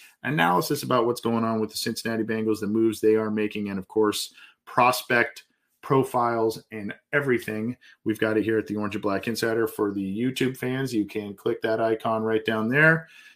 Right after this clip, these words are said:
to subscribe. Click the bell to be notified when we go live, when new content is available. And if you like the audio version of the podcast, you can, of course, always subscribe to the Cincy Jungle podcast channel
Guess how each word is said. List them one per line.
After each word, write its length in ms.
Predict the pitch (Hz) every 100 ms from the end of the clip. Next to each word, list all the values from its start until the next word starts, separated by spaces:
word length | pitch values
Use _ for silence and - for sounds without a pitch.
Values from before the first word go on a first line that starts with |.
| _
to 200 | - 113
subscribe. 720 | 104 - - 131 123 135 139 -
Click 180 | 135 -
the 80 | 107
bell 140 | 113
to 80 | 113
be 80 | 113
notified 500 | 110 110 113 113 113
when 140 | 110
we 80 | 110
go 160 | 113
live, 340 | 110 107 113 107
when 140 | 110
new 100 | 110
content 480 | 104 110 110 110 110
is 140 | 101
available. 480 | 95 113 127 123 127
And 100 | 110
if 100 | 95
you 80 | 101
like 240 | 110 107
the 140 | - - -
audio 400 | 160 165 160 147
version 300 | 143 131 135
of 80 | 117
the 80 |
podcast, 640 | - 110 107 - 113 107 104
you 100 | 98
can, 300 | 110 110 120
of 100 | -
course, 540 | 95 95 92 - - _ _ _ _
always 540 | 127 131 117 110 107 -
subscribe 380 | 104 - 107 101
to 80 |
the 80 | 92
Cincy 260 | - 110 -
Jungle 260 | 107 95
podcast 680 | 87 101 101 - 98 92 -
channel 520 | - 160 170 175 180